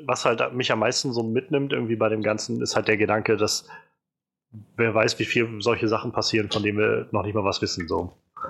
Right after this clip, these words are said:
Also es ist halt, gerade jetzt, sag ich mal, wie mit, mit Harvey Weinstein, ähm, ich mein, klar, es gab irgendwie auf jeden Fall auch immer schon mal Gerüchte und sowas und,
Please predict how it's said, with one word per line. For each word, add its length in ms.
Also 320
es 160
ist 140
halt, 200
gerade 240
jetzt, 160
sag 120
ich 100
mal, 340
wie 80
mit, 360
mit 280
Harvey 220
Weinstein, 720
ähm, 300
ich 100
mein, 220
klar, 160
es 100
gab 200
irgendwie 640
auf 200
jeden 160
Fall 260
auch 240
immer 240
schon 160
mal 160
Gerüchte 560
und 120
sowas 460
und, 260